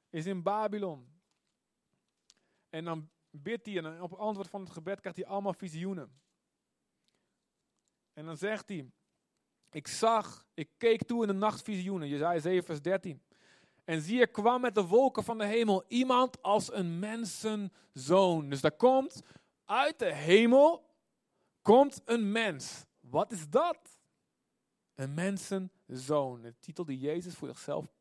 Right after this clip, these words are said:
pakte. Zei, ik ben de zoon des mensen. Hij haalde die, d-, deze tekst uit Daniel aan. En hij kwam tot de oude van dagen. Dat is niet een, eh, Hennegrandi,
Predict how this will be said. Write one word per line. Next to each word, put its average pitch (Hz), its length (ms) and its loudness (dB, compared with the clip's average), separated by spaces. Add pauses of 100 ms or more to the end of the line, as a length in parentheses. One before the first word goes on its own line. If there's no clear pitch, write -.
pakte. - 420 -12 (280)
Zei, - 140 -18
ik 127 40 -20
ben 120 120 -14
de 117 100 -12
zoon 139 420 -8 (440)
des - 420 -14 (300)
mensen. 120 600 -14 (120)
Hij 117 120 -8
haalde 139 280 -4
die, 117 200 -16 (220)
d-, - 80 -20 (160)
deze 131 400 -8 (240)
tekst - 340 -8
uit 120 200 -16
Daniel 127 440 -14
aan. 131 240 -18 (400)
En 131 80 -6
hij 165 120 2
kwam 240 360 4
tot 190 160 8
de - 180 6
oude 208 460 8
van 180 220 0
dagen. 156 360 4
Dat 135 100 0
is 127 60 -8
niet 151 260 -6 (440)
een, 135 240 -6
eh, 120 120 -8
Hennegrandi, 151 680 -2